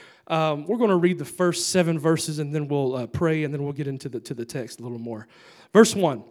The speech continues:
Then Jerubbaal, who is Gideon, and all the people that were with him, rose up early and pitched beside the well of Harod,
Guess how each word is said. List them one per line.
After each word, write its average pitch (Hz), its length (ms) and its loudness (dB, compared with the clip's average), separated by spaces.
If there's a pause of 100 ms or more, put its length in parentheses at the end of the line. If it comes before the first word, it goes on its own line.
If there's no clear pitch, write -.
(440)
Then 214 300 6
Jerubbaal, 196 560 6
who 185 160 8
is 143 140 4
Gideon, 190 560 2
and 147 120 -2
all 165 200 4
the 170 100 0
people 180 300 0
that 156 180 -2
were 147 180 0
with 180 300 0
him, 127 360 -8 (100)
rose 165 280 2
up 190 160 0
early 151 380 0
and 135 160 -6
pitched 180 380 -2
beside 156 340 -4
the 147 60 -2
well 131 240 -2
of 131 100 -10
Harod, 151 400 -2